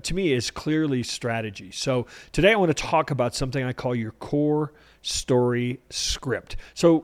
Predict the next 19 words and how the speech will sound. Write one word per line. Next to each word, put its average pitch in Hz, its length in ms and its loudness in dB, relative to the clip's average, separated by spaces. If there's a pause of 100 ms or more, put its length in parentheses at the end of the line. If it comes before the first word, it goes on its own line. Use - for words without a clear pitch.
you 208 140 2
know, 185 220 8
anybody 170 300 6
who's 135 180 6
listened 139 260 2
to 131 60 0
me 131 100 2
talk 127 340 0
knows 131 260 0
that 120 220 0
I 120 160 0
talk 120 320 -6
about 113 260 -4
the 117 120 -2
idea 113 340 -4
of 110 260 -6
solving 113 500 -2
problems, 98 600 -6
that 107 280 -10